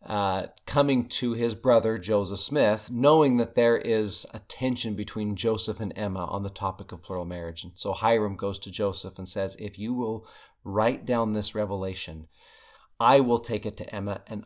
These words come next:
I can convince her." And Joseph's somewhat famous response is, "You don't know Emma like I do," meaning, uh, Emma is not to be persuaded by anybody. Uh, Hyram's assured that he can do it, so Joseph, uh, uh,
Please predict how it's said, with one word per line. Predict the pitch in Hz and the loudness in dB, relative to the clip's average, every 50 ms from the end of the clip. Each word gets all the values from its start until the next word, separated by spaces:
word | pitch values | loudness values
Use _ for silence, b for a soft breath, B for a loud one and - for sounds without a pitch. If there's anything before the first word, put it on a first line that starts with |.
| _ - | _ -8
I | - 107 107 | -6 -6 -6
can | 104 - 95 87 | -6 -8 -12 -12
convince | - 92 90 - 87 82 - - | -10 -12 -12 -12 -10 -6 -6 -6
her." | - 85 - _ _ _ - | -6 -8 -16 _ _ _ -18
And | - 95 | -14 -6
Joseph's | - - - - - - - 107 104 - - - - - _ _ - - | -4 -4 -2 -2 0 0 -2 -2 0 0 0 0 0 -2 _ _ -16 -6
somewhat | - - 127 117 101 95 | -2 0 0 0 0 0
famous | - 120 107 101 98 - - | 0 0 0 2 0 -4 -4
response | 104 - - 110 104 104 92 - | -4 -2 0 0 0 0 0 -4
is, | 98 92 - 107 | -4 -4 -6 -6
"You | 101 104 113 104 | -6 -4 -4 2
don't | - 110 104 - - 98 | 4 4 4 4 0 -4
know | 98 98 - - | -6 -6 -6 -6
Emma | - 95 90 87 85 87 87 | -6 -8 -8 -8 -8 -10 -10
like | 92 92 90 85 - 87 | -10 -10 -12 -12 -12 -12
I | 82 82 | -12 -12
do," | 82 82 80 - 87 - _ _ _ _ _ _ | -12 -14 -16 -18 -18 -20 _ _ _ _ _ _
meaning, | - 120 123 113 92 87 85 87 82 B B B B B B B B B B _ _ - | -2 -2 -2 -2 -2 -4 -8 -10 -12 B B B B B B B B B B _ _ -6
uh, | - 110 98 - | -4 -2 -2 0
Emma | 113 117 113 104 104 98 | 2 0 2 2 2 0
is | 95 90 95 | 0 -2 -2
not | 104 90 - | -4 -4 -4
to | - 107 | -4 -8
be | 104 | -8
persuaded | 101 104 95 - - 90 85 - - - | -6 -6 -6 -6 -6 -6 -10 -10 -10 -8
by | - 82 | -8 -8
anybody. | - 101 87 87 85 - 107 95 87 85 - _ _ _ B B B B B B B B B B B B B B - | -6 -8 -8 -8 -10 -12 -12 -12 -16 -16 -18 _ _ _ B B B B B B B B B B B B B B -4
Uh, | - 104 95 82 85 | 0 2 2 4 4
Hyram's | 92 113 117 110 107 107 104 101 - | 6 6 6 6 6 2 -2 -4 -6
assured | - 113 - - 143 135 127 120 | -2 0 2 8 8 8 8 8
that | 113 110 | 4 -4
he | 113 | -4
can | 110 110 101 | -2 -4 -2
do | 95 127 120 117 | 2 4 6 6
it, | 113 - - - | 4 4 0 -8
so | - - 101 | -8 -6 -6
Joseph, | 92 - 107 101 92 - - 104 - - - - - _ - _ - | -4 0 0 0 0 0 -2 -4 -6 -10 -18 -20 -20 _ -20 _ -8
uh, | - 98 95 92 92 92 92 87 87 _ _ _ _ - - - | -6 -4 -2 0 0 -2 -2 -4 -8 _ _ _ _ -20 -20 -14
uh, | 85 90 90 87 87 | -10 -10 -8 -8 -8